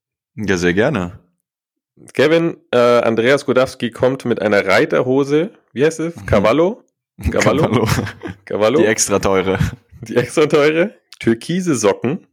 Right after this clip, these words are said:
Speaker 2: zu einer braunen Hose. Ähm,
Speaker 1: Äh, olivgrün. Hallo?
Speaker 2: Das, das war so türkis. Dann hattest du noch einen, einen,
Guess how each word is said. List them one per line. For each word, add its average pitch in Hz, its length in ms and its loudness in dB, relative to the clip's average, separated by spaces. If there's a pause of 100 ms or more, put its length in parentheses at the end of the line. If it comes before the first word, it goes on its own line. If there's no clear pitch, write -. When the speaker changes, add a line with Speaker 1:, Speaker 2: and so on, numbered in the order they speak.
(520)
Speaker 2:
zu - 140 -2
einer 104 180 2
braunen 104 680 0
Hose. 98 420 0 (880)
Ähm, 98 500 2
Speaker 1:
Äh, 87 380 0
olivgrün. 104 920 0
Hallo? 87 540 -4 (240)
Speaker 2:
Das, 95 460 -4
das 87 180 -2
war 85 140 2
so 87 140 -2
türkis. 87 540 -4 (1120)
Dann 98 220 0
hattest 101 400 -2
du 104 160 2
noch 95 680 2 (2000)
einen, 95 340 -2
einen, 92 180 -2